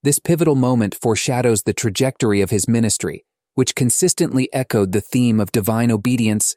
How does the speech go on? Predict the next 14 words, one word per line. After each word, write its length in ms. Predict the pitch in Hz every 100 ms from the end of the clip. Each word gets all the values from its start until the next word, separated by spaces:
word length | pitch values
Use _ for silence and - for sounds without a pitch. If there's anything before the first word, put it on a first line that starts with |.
| -
and 140 | 127 120
alignment 720 | 123 131 175 147 87 - - _ -
with 100 | 120
his 160 | 123 -
Father's 440 | 120 113 104 98
directives. 600 | 110 104 92 87 - - _ _ _ _ _ _ _ _ -
Throughout 320 | 127 127 135
his 160 | 120
ministry, 560 | 127 120 110 - 87 - _ _ _
Jesus 360 | 127 151 165 165
articulated 640 | 127 - 127 120 113 110
a 60 | 104
clear 340 | - - 131
stance. 600 | 117 - 123 95 - -